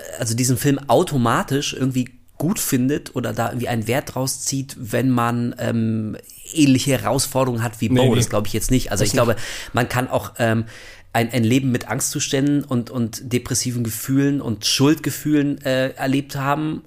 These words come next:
Speaker 1: äh, oder mittendrin sein und den Film aber trotzdem scheiße finden. So, ich, also das ist, äh,
Speaker 2: Ja.
Speaker 1: genau wie andersrum. Man kann da vielleicht irgendwie auch eine wahn-, wahnsinnige emotionale Verbindung zu haben, auch wenn man irgendwie ein völlig anderes Leben gehabt hat wie,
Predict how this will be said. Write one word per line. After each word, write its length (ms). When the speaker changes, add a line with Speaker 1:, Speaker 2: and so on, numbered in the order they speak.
Speaker 1:
äh, 140
oder 240
mittendrin 480
sein 220
und 140
den 140
Film 220
aber 120
trotzdem 280
scheiße 280
finden. 240
So, 140
ich, 220
also 220
das 200
ist, 160
äh, 80
Speaker 2:
Ja. 120
Speaker 1:
genau 200
wie 80
andersrum. 400
Man 140
kann 220
da 100
vielleicht 340
irgendwie 300
auch 140
eine 240
wahn-, 540
wahnsinnige 420
emotionale 480
Verbindung 360
zu 140
haben, 240
auch 220
wenn 80
man 180
irgendwie 220
ein 40
völlig 300
anderes 240
Leben 300
gehabt 260
hat 180
wie, 300